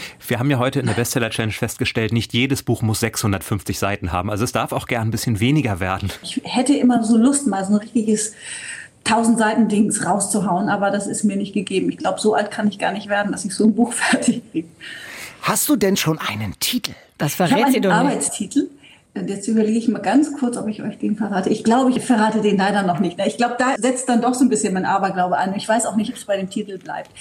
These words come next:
Speaker 2: Aber ich kann euch sagen, dass es auf einer Insel spielt, auf einer fiktiven Nordseeinsel. Und dass es um die Frage geht, was bedroht diese Insel eigentlich mehr? Die Einflüsse von außen, die Naturgewalten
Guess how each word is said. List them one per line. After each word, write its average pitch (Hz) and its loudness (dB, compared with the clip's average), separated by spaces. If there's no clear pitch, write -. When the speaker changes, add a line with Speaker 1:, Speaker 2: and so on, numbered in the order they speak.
Speaker 2:
Aber 233 0
ich 240 0
kann 294 4
euch 277 0
sagen, 226 0
dass 226 -2
es 220 -8
auf 214 -8
einer 180 -6
Insel 196 -2
spielt, 180 -10
auf - -14
einer 175 -2
fiktiven 190 -2
Nordseeinsel. 175 -4
Und 180 -4
dass 180 0
es 190 -2
um - 0
die 185 4
Frage 180 0
geht, 180 0
was 196 2
bedroht 208 2
diese 190 2
Insel 202 4
eigentlich 180 -2
mehr? 190 4
Die 170 -6
Einflüsse 202 0
von 190 0
außen, 226 4
die 180 -8
Naturgewalten 190 0